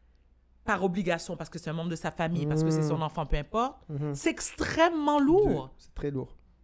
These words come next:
Speaker 2: Très lourd.
Speaker 1: C'est lourd. I-, imagine, premièrement, c'est pas comme si que lorsque la personne est en crise, tu dis, « Bon, écoute, prends tel médicament, dans dix minutes, you're gonna be okay. » Non. Et tu peux pas dire non plus, « Tu vas guérir de », tu ne guéris pas de la maladie mentale.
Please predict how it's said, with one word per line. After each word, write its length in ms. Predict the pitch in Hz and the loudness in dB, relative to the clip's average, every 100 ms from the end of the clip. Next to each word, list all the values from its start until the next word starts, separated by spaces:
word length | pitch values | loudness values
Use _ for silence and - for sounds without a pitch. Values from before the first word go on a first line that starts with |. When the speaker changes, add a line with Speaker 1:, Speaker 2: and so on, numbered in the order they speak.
| - | -10
Speaker 2:
Très 140 | - | -6
lourd. 80 | - | -4
Speaker 1:
C'est 100 | 339 | -2
lourd. 380 | 311 370 403 - - | 0 0 0 -6 -16
I-, 240 | - 294 247 | -12 -14 -6
imagine, 280 | 285 359 440 480 - _ _ _ _ _ - | -4 -2 -4 -6 -14 _ _ _ _ _ -6
premièrement, 420 | 311 320 330 349 415 | -4 -4 -6 -6 -6
c'est 140 | - 359 | -6 -4
pas 120 | 415 | -4
comme 240 | 403 247 | -2 -4
si 280 | 233 - 294 | -4 -6 -10
que 120 | 294 | -8
lorsque 340 | 240 233 226 233 | -8 -6 -8 -6
la 140 | 214 | -6
personne 240 | 208 208 240 | -6 -10 -10
est 100 | 233 | -8
en 100 | 190 | -10
crise, 200 | - 254 | -10 -10
tu 100 | 208 | -8
dis, « 60 | 190 | -6
Bon, 120 | 196 | -6
écoute, 220 | 196 175 | -6 -12
prends 180 | - 262 | -10 -8
tel 140 | 269 233 | -4 -4
médicament, 460 | 214 180 208 208 | -4 -2 0 2
dans 100 | 220 | 0
dix 120 | 185 190 | -2 -4
minutes, 140 | 208 | -4
you're 100 | 202 | -4
gonna 160 | 165 170 | -4 -6
be 120 | 160 151 | -4 -6
okay. » 280 | - - - - - _ _ - | -6 -10 -12 -20 -20 _ _ -10
Non. 200 | 220 320 - _ _ _ - _ _ - _ - - | -6 -6 -8 _ _ _ -20 _ _ -20 _ -14 -4
Et 100 | 220 | -4
tu 100 | - | -2
peux 120 | 240 | 0
pas 120 | 285 | 2
dire 120 | 285 | 2
non 120 | 254 233 | 0 0
plus, « 160 | 302 - - | -2 -6 -2
Tu 140 | - | 4
vas 140 | 226 208 | 6 8
guérir 500 | 226 220 226 233 170 | 6 6 6 2 4
de », 220 | 214 214 - | 4 4 0
tu 120 | - 330 | 2 4
ne 120 | 330 | 4
guéris 360 | 220 311 311 | 4 2 2
pas 320 | 277 - 302 311 | -2 0 0 0
de 80 | 214 | -2
la 140 | 226 170 | 0 0
maladie 340 | 165 165 151 | -2 -2 -4
mentale. 460 | 165 160 151 156 | -8 -8 -10 -12